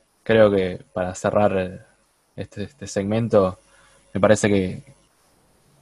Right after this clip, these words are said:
que a la gente siempre se le piden cosas y no se le dan cosas, eh, por lo menos para conllevar situaciones como, como la que estamos viviendo. Eh, creo que,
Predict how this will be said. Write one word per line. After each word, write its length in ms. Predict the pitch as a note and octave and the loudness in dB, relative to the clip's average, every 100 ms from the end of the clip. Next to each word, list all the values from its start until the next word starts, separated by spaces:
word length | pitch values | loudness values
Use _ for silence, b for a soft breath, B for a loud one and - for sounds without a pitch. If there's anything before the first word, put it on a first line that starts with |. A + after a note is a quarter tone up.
| _ | _
que 100 | - | -4
a 40 | F#2+ | -4
la 80 | G2 | 0
gente 240 | - G#2+ | 0 0
siempre 280 | - A2+ G#2+ | -2 -2 -2
se 140 | - | -2
le 140 | G2 F#2 | -2 0
piden 480 | A2 G#2+ G2 F#2 | 2 2 2 0
cosas 680 | F#2 A#2 A2 A2+ G#2 - - _ _ _ _ _ _ _ _ _ _ _ - | 0 0 2 2 0 -2 -16 _ _ _ _ _ _ _ _ _ _ _ -10
y 100 | A2+ | -2
no 160 | A2 | 0
se 140 | A2 G#2+ | 0 2
le 100 | G2 | 6
dan 220 | G#2 G2+ | 6 4
cosas, 640 | - F#2+ - F#2 - - _ | -2 -2 -4 -8 -10 -20 _
eh, 380 | - F#2 F2+ - _ _ _ _ _ _ _ _ | -14 -14 -14 -20 _ _ _ _ _ _ _ _
por 100 | F#2 | -2
lo 60 | F2+ | 0
menos 180 | A2 G#2 | 0 2
para 220 | G2 F#2 | 2 0
conllevar 520 | - F#2+ F#2 G#2 G2 | -4 -4 0 2 2
situaciones 460 | - F#2 - G2 F#2 | 0 -6 -4 -6 -4
como, 320 | F2+ F2 - | -8 -10 -14
como 200 | - F#2 | -10 -8
la 60 | F2+ | -6
que 80 | F#2+ | -4
estamos 280 | F#2+ G2 | -4 -2
viviendo. 480 | G2 G#2 G2+ G2+ G#2+ _ b b b b b b b _ | 0 0 0 0 -4 _ b b b b b b b _
Eh, 580 | - F#2+ F2+ F2 F2 - - | -6 -4 -4 -8 -12 -16 -12
creo 340 | - G2+ G#2 | 0 4 4
que, 300 | G2 F#2+ F2+ | 4 0 -2